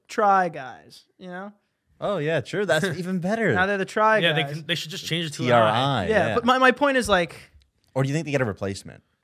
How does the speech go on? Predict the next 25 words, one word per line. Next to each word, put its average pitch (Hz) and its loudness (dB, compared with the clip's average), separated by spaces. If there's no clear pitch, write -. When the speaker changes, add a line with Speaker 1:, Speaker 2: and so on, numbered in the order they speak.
Speaker 3:
They 120 -6
definitely 120 -2
get - -12
a 180 -2
Speaker 1:
they 185 -2
def-, 190 -2
Speaker 3:
replacement. - -20
Speaker 1:
they, 196 -14
oh, - -12
man, 107 -20
that 208 -20
is 202 -14
so 220 -6
on 196 -8
the 160 -12
nose. 151 -10
That's, 190 -12
they're 262 2
such 359 -4
brushing 214 2
it 220 0
up. 220 4
That's 208 -4
so 311 2
weird. 214 -6